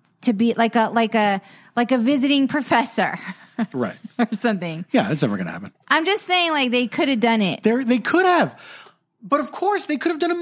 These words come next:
Speaker 2: mil-, they could have done a million things to improve the world, uh, at least,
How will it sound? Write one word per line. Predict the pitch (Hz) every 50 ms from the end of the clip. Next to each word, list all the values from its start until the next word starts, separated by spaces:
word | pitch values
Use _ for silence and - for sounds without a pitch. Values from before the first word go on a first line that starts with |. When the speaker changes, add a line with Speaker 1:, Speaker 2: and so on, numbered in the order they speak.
| 339 330
Speaker 2:
mil-, | 330 320 262
they | 240 262 269
could | - - 285
have | 277 220
done | 277 269
a | 262
million | 254 262 277 269 285 285 277 269 254 226
things | - - 262 262 240 226 214 196 170
to | - 214 208
improve | 196 190 180 - - 220 226 226 226 220 208 190 180 - - - - - _ _ -
the | 202 156 160 208
world, | 214 196 180 190 220 233 214 185 160 139 120 120 120 120 135 131 - _ _ _ _ _ -
uh, | 170 160 160 156 151 156 -
at | 190 196 202
least, | 190 196 240 269 285 - - -